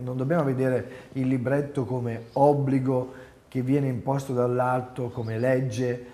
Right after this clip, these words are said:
eh, come al solito iniqua, ingiusta, eccetera, eccetera. È una legge nazionale che vuole mettere in condizione di sicurezza tutti gli italiani, che molte volte sbagliano senza saperlo.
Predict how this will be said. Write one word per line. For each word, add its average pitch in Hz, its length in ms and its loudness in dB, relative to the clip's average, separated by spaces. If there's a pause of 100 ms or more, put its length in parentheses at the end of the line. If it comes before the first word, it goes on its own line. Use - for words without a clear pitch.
(220)
eh, 113 540 -6
come 117 200 -6
al 113 80 -4
solito 117 640 -2
iniqua, 117 500 -4
ingiusta, 113 720 -4
eccetera, 107 320 -6
eccetera. 104 400 -8
È 123 40 -6
una 208 180 0
legge 190 440 2 (320)
nazionale 196 960 0
che 143 140 -2
vuole 135 340 2
mettere 110 600 -4 (460)
in 120 600 -4
condizione 165 680 2
di 147 100 0
sicurezza 135 680 -4
tutti 123 400 -6
gli 110 80 -2
italiani, 98 720 -6
che 156 120 -6
molte 170 440 -2
volte 156 320 2
sbagliano 117 580 -2
senza 123 320 -4
saperlo. 92 520 -6